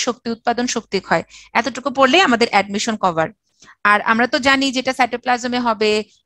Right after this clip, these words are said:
এরপর অল্টারনেটিভ নামগুলো কেন, এগুলা পড়লে ইনশাল্লাহ কি হবে বলো তো, তোমার অ্যাডমিশন, আহ, কভার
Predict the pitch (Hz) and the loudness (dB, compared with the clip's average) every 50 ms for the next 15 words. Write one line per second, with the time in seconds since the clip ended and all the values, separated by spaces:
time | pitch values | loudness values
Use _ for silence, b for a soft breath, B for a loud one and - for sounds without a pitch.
0 | - 226 226 - 240 233 - 226 233 226 247 240 233 233 233 247 233 226 220 214 | -2 -2 0 0 -6 -2 0 0 0 2 0 -2 -2 -2 -4 -4 -4 0 0 0
1 | 220 233 233 233 226 220 220 - 208 208 202 202 - 208 220 208 240 262 254 _ | 0 -2 -4 -4 -4 -4 -2 -2 -2 -4 -4 -4 -6 -6 -6 -2 -2 -4 -2 _
2 | 262 262 302 330 285 247 - - 233 208 220 262 359 440 _ _ _ _ _ - | -4 -2 0 0 0 -2 0 0 0 0 2 2 2 0 _ _ _ _ _ -2
3 | 254 247 240 208 196 190 180 190 190 190 196 220 214 - 220 240 - - 220 202 | 0 0 0 -2 -4 -4 -4 -4 -4 -4 -6 -8 -6 -2 -2 0 0 2 0 0
4 | 202 190 202 - - 320 349 - _ _ _ _ _ _ - 196 190 180 180 - | 0 -4 -8 -6 -6 -6 -8 -10 _ _ _ _ _ _ 2 4 4 4 2 0
5 | _ - 226 208 208 196 | _ 0 2 2 2 0